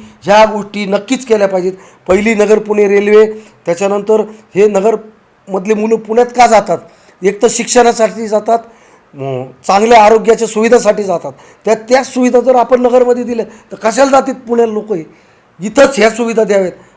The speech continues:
असं ह्या खासदारांनी अजेंडा ठेवला पाहिजे, असं मला वाटतं. अत्यंत महत्त्वाचे प्रश्न म्हणजे भिंगारचा एफएसआय,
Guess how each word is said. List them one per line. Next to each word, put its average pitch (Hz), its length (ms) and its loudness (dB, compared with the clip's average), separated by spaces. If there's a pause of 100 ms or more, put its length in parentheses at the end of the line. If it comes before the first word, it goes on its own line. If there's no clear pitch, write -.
असं 226 300 0 (340)
ह्या 170 120 0
खासदारांनी 202 560 -2
अजेंडा 214 380 0
ठेवला 170 280 -6
पाहिजे, 180 260 -8 (360)
असं 175 200 -10
मला 190 160 -6
वाटतं. - 280 -12 (440)
अत्यंत 185 320 -12
महत्त्वाचे 160 420 -10
प्रश्न 175 320 -12
म्हणजे 175 180 -8
भिंगारचा 165 880 -8
एफएसआय, 165 500 -6